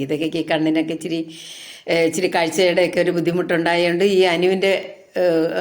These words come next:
അവിടെ വർക്ക് ചെയ്യുന്ന കുട്ടിയാണ്. അനുവിന് ഏറ്റവും അടുത്ത വേണ്ടപ്പെട്ട, ഏഹ്, കൊച്ചിയാണ്. അപ്പം അത് ഒരുപാട് സഹായങ്ങളൊക്കെ ഗീതയ്ക്ക് ചെയ്തു കൊടുക്കും കേട്ടോ. അങ്ങനെ, അങ്ങനെ പാലുകാച്ചി ചടങ്ങ് വളരെ ഭക്തിയോടുകൂടി,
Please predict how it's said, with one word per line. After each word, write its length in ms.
അവിടെ 260
വർക്ക് 180
ചെയ്യുന്ന 220
കുട്ടിയാണ്. 580
അനുവിന് 320
ഏറ്റവും 280
അടുത്ത 180
വേണ്ടപ്പെട്ട, 400
ഏഹ്, 240
കൊച്ചിയാണ്. 460
അപ്പം 220
അത് 200
ഒരുപാട് 340
സഹായങ്ങളൊക്കെ 680
ഗീതയ്ക്ക് 500
ചെയ്തു 260
കൊടുക്കും 360
കേട്ടോ. 160
അങ്ങനെ, 180
അങ്ങനെ 220
പാലുകാച്ചി 500
ചടങ്ങ് 580
വളരെ 340
ഭക്തിയോടുകൂടി, 720